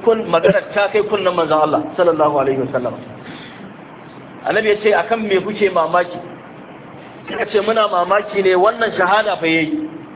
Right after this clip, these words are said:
Kallon girman shahada. Kuma bayan shekara ɗaya, wannan kuma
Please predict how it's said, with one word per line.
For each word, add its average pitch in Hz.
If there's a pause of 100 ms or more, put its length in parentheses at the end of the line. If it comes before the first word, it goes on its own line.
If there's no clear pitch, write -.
Kallon 220
girman 226
shahada. 180 (460)
Kuma 196
bayan 214
shekara 196
ɗaya, 170 (500)
wannan 208
kuma 196